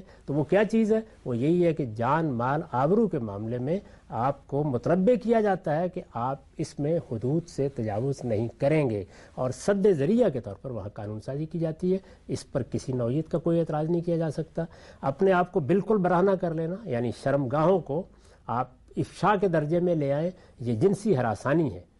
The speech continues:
یہ بچوں کے لیے بھی ہے، عورتوں کے لیے بھی ہے، عورتیں ہیں تو مردوں کے لیے بھی ہے،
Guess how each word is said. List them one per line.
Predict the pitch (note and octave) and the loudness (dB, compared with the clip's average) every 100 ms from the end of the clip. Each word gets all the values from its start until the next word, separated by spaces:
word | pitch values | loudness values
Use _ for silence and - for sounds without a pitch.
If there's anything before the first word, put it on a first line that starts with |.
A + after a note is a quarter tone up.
| - | -14
یہ | G2+ | -8
بچوں | - - F#3+ | -4 2 2
کے | G#3+ | 4
لیے | G#3 A#3 | 2 2
بھی | A3 A3+ | 4 2
ہے، | G#3+ A3 - - | 2 -2 -16 -10
عورتوں | - A#2 - F#3 | -2 -2 2 2
کے | F3 | 4
لیے | G3 G3+ G3 | 2 4 2
بھی | G3+ G3+ | 2 -2
ہے، | G#3 - - | -2 -12 0
عورتیں | B2 C3+ F#3 | 0 2 2
ہیں | A#2 | 2
تو | G2+ | 0
مردوں | G2 G#2+ D#3 D#3+ | -2 0 0 2
کے | |
لیے | F3 F3 F3 | 2 2 2
بھی | F3+ | 0
ہے، | D3+ | -2